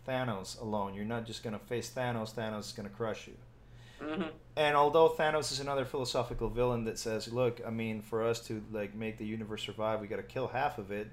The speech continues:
Speaker 1: and then re-, you know, restart," and it gets into this whole e-, existential conversation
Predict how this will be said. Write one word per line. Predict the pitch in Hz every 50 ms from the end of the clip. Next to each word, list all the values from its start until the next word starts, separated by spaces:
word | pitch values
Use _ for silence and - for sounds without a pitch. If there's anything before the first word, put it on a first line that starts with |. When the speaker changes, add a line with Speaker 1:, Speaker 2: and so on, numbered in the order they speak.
| - -
Speaker 1:
and | 107 101 101
then | 107 107 107 107
re-, | 110 107 - - - 131
you | 120
know, | 101 95 92 - - - -
restart," | - 113 110 104 - - 123 113 107 107 107 107
and | 107 101
it | 95 95 - - - - - -
gets | 117 107 104 -
into | 107 101 - 110
this | 101 -
whole | - 107 104 92 71
e-, | 85 - - - 82
existential | 104 107 - - - - 110 101 - - 107 95 90 - - - - - - - - - - - - - - - - -
conversation | - 156 135 117 113 110 - - 131 123 120 - - 107 101 98